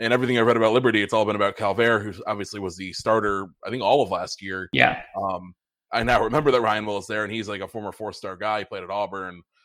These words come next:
Speaker 1: Um, you would think he'd be a guy who could challenge for playing time, but yeah, I, I, I have no idea. I, I don't know what his status is at all. I'm gonna do a cursory look here, um, but he hasn't really come up in any of the kind of preview material I've read for this game.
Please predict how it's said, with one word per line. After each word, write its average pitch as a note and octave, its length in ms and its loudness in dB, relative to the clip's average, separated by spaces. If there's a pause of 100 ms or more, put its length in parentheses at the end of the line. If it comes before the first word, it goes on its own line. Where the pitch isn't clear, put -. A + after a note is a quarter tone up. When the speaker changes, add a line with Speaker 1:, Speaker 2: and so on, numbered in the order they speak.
(220)
Speaker 1:
Um, F#2+ 460 -10 (140)
you A2+ 100 -6
would G2 80 -12
think A#2 300 -10
he'd A#2+ 160 -12
be A#2+ 80 -2
a A#2+ 40 -4
guy A#2+ 200 -4
who A#2 80 -4
could A2+ 160 0
challenge A#2+ 280 -4
for B2 60 -2
playing B2+ 300 -4
time, C3+ 280 -2
but A2 140 -6
yeah, A2+ 140 0
I, G2+ 300 -2
I, G#2+ 40 -4 (160)
I G#2 120 -4
have F#2+ 100 -8
no G2 180 -8
idea. F#2 260 -10 (240)
I, F#2+ 140 -10 (120)
I G2 40 -6
don't A#2 260 -8
know G#2+ 200 -2
what F#2+ 120 -6
his G2+ 140 -12
status G2 300 -12
is F2 100 -20
at F#2+ 60 -8
all. G2 100 -4
I'm F#2+ 140 -10
gonna F2+ 100 -10 (480)
do G#2 80 -6
a F#2+ 60 -6
cursory G2+ 400 -10
look G2+ 200 -8
here, F2+ 300 -12 (160)
um, F#2+ 260 -6
but G2 120 -8
he A2+ 60 -2
hasn't G#2 180 -2
really G2+ 120 -12
come A2+ 120 -8
up G2+ 160 -6
in G2+ 80 -6
any G2+ 140 -6
of F#2 100 -10
the F#2+ 200 -8 (460)
kind G#2+ 100 -2
of - 80 2
preview G#2 300 -2
material F#2+ 420 -6
I've F2+ 120 -8
read F#2 180 -6
for F#2+ 80 -20
this F#2+ 140 -16
game. F#2 300 -14